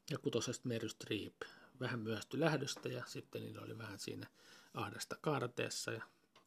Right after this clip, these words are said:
no kolmanneksi piti. No tästä mä kyselin kanssa omistajilta sitten niin Fairy Tailista. Lasse sanoi, että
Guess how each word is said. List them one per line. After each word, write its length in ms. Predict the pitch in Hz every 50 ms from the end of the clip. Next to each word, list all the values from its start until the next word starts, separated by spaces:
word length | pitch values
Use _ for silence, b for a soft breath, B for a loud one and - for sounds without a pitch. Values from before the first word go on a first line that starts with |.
| _ - 123
no 60 | 117 -
kolmanneksi 640 | - 107 101 95 - 135 160 156 120 - - - - - - - - - - _ _ _ _ _ _ _ _ B B B B B B B B B B B B B B B B _ _ _ -
piti. 340 | - 110 - - - - - B B B B B B B B _ B B B B B B B B B B B B B _ -
No 80 | 143
tästä 380 | 139 - 202 202 185 - - 185
mä 180 | 175 165 160 156 - - - _ _ -
kyselin 380 | - 170 147 165 156 151 156 151
kanssa 300 | 160 156 151 - - 151
omistajilta 560 | 147 147 143 - - - 143 143 139 139 -
sitten 440 | - - - - - 143 139 139 135
niin 200 | 135 131 131 127 B B B B B B B B B _ -
Fairy 280 | 147 147 139 135 131 127
Tailista. 680 | - - 151 151 151 147 147 143 139 - - - 139 135
Lasse 280 | 143 - - - 135
sanoi, 300 | 123 - 139 139 135 131
että 240 | 131 - - - -